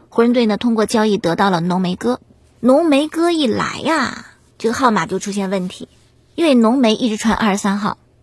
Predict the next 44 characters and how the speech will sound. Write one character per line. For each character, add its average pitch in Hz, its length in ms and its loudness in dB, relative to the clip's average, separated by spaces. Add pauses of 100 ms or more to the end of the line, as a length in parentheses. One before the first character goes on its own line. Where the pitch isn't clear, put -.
(160)
而 262 100 4
现 269 220 0
在 247 100 2
二 240 140 2
十 - 40 -12
三 254 120 0
号 214 100 2
穿 240 180 0
在 202 160 0
詹 240 200 0
姆 202 40 -2
斯 285 140 -2
身 220 180 -2
上， - 160 -6 (420)
一 254 140 -6
个 320 100 -2
号 339 200 0
码 208 360 -2
两 196 280 -2
个 185 40 -6
人 220 120 0
都 359 100 -2
想 - 220 -6
用 381 240 0 (120)
啊， 208 120 -4
怎 185 160 -2
么 - 40 -6
办 302 240 0
呢？ 220 140 0 (400)
詹 247 140 0
姆 226 60 -2
斯 233 100 -8
说 208 120 -4
了 185 140 -6
：“哎， 185 140 -6
我 175 240 -2
让 269 280 2
给 175 140 0
浓 190 160 0
眉， 254 320 2 (680)
我 254 220 0
穿 359 220 -4
六 349 160 2
号， 269 260 -2